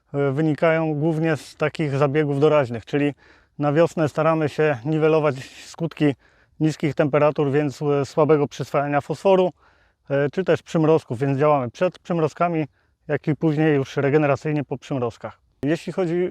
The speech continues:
o zabiegi letnie, tutaj przede wszystkim działamy, e, żeby niwelować negatywne skutki wysokich temperatur. I tutaj możemy zastosować produkt Revival, czyli,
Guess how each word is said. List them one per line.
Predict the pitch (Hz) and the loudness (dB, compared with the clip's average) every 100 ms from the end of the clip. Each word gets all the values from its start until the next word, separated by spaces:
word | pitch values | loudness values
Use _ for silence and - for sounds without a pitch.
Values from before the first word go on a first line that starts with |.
| - | -4
o | 156 | -4
zabiegi | 156 151 151 | -2 -2 0
letnie, | 160 151 151 156 - 160 156 _ _ _ | 0 0 0 -2 -4 -8 -8 _ _ _
tutaj | - 170 156 | -10 -4 -4
przede | - 160 | 0 -2
wszystkim | 139 151 - 160 | -2 -6 -2 0
działamy, | 147 151 156 151 147 127 _ _ _ _ | 2 2 2 0 -2 -4 _ _ _ _
e, | 139 131 | -6 -2
żeby | 151 147 | 0 0
niwelować | 156 151 156 156 151 - | 2 2 2 2 0 -2
negatywne | 147 147 151 151 | -4 -4 -4 -4
skutki | 135 151 139 143 | -6 -10 -8 -6
wysokich | 127 165 - 139 | -4 -6 -6 -6
temperatur. | 156 139 139 131 151 160 _ _ _ _ _ _ - | -4 -2 0 0 -2 -6 _ _ _ _ _ _ -6
I | 127 | -2
tutaj | 170 160 | 2 2
możemy | 156 156 151 | 2 0 0
zastosować | 143 - 143 151 151 - | -2 -4 -6 -2 -4 -2
produkt | 160 147 135 | -2 -2 -2
Revival, | 151 139 143 139 165 160 _ | 0 0 0 0 0 -4 _
czyli, | 151 143 147 | -6 -4 -4